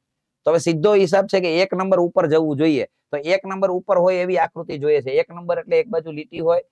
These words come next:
અને એક બાજુ વર્તુળ હોય એવી આકૃતિ જોઈએ. તો એક જ ઓપ્શન મને દેખાય છે,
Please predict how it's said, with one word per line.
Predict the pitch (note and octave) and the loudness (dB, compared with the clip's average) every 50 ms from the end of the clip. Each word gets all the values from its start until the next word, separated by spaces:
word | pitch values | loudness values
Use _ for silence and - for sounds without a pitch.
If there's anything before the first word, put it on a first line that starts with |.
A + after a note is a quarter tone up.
| _ _ _ _ - | _ _ _ _ -12
અને | - C#3+ D3+ | -8 -4 -4
એક | D#3+ D#3 | -4 -2
બાજુ | E3 E3 D#3+ D#3+ C#3 | -2 -4 -2 -2 0
વર્તુળ | C3+ D3 D#3 D3 - E3 D3 | 0 0 -2 -2 -4 -2 0
હોય | C#3 C#3 C#3 | 0 0 0
એવી | C3+ C3+ C#3 C3 | 0 0 -2 -2
આકૃતિ | B2 - _ A#2 A2+ A#2+ A2 | -4 -4 _ -20 -16 -16 -12
જોઈએ. | G#2 A#2+ A#2+ A2 G2 | -8 -6 -6 -6 -8
તો | - - A#2+ | -10 -10 -12
એક | A#2 C#3 D#3+ - - F3+ | -4 -2 -2 -2 -2 -4
જ | E3+ D#3 | -2 -2
ઓપ્શન | D#3 D3+ - - D#3 D3 | -4 -6 -4 -10 -10 -10
મને | C3+ C3+ C3 | -8 -10 -6
દેખાય | C#3 D3 D3+ - D#3 C#3 A#2+ | -4 -4 -4 -2 -2 -4 -2
છે, | A2+ A2+ | -4 -10